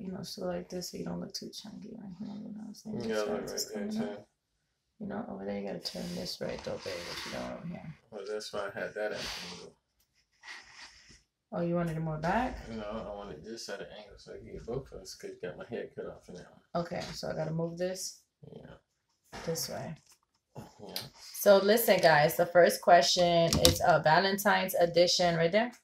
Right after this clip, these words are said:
Speaker 2: Mm-hmm.
Speaker 1: Valentine's edition of, um,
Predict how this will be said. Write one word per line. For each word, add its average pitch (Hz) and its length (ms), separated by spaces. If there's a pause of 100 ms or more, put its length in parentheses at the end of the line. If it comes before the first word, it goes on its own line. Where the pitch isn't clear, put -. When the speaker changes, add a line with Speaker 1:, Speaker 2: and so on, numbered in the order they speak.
(140)
Speaker 2:
Mm-hmm. - 1160
Speaker 1:
Valentine's 180 720
edition 165 960 (440)
of, 156 460 (160)
um, 139 640